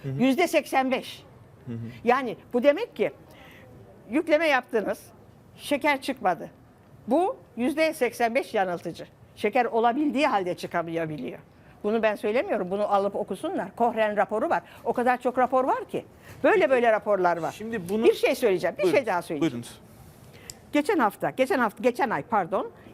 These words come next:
Speaker 2: İngiltere'de, İngil-, İngiliz hükümet, nice vardır İngiltere'de bu, e, sağlık kurumu yöneten. O dedi ki, "Ben," dedi, "gebelere şeker yüklemesi takibi yaptırmayacağım." dedi.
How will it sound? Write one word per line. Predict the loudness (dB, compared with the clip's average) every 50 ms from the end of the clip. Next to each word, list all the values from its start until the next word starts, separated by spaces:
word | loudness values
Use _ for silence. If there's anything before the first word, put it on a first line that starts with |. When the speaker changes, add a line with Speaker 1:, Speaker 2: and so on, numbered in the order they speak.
| -6 -2
Speaker 2:
İngiltere'de, | 0 2 2 2 0 0 0 -2 -2 0 -2 -4 -6 -6 -8
İngil-, | -4 -2 -2 0 -2 -2 -2 -6 -4
İngiliz | -2 -2 -2 0 -2 -2 -4 -6 -6 -10
hükümet, | -8 -6 -6 -6 -4 0
nice | 0 0 0 0 -4 -4 -2
vardır | 0 0 0 -2 -4 -8
İngiltere'de | -6 -6 -6 -6 -6 -6 -6 -4 -4 -6 -6
bu, | -6 -8 -10 -10 -14 -20 -20 -20 -14 -10 -8
e, | -8 -8 -8
sağlık | -8 -2 0 0 0 0 -2 -4
kurumu | -4 -2 -2 -2 -2 -4 -8 -10 -20 -20 -20 -14 -8
yöneten. | -6 -6 -4 -4 -6 -6 -6 -8 -6 -4
O | -6 -4
dedi | -4 -4 -6 -6
ki, | -8 -4 -4
"Ben," | -4 -4 -4 -6
dedi, | -6 -6 -4
"gebelere | -4 -4 -2 -2 -2 -2 -4 -6 -6 -10 -10 -18 -20 -20 -20 -20 -20 -20 -20 -8
şeker | -8 -6 -2 -2 -4 -2
yüklemesi | -4 -6 -6 -4 -4 -4 -6 -6 -6 -8 -8 -8 -12 -6
takibi | -4 -4 -4 -4 -6 -8 -6 -4
yaptırmayacağım." | -4 -4 -4 -6 -10 -8 -8 -8 -10 -10 -8 -8 -8 -8 -10 -12
dedi. | -14 -16 -16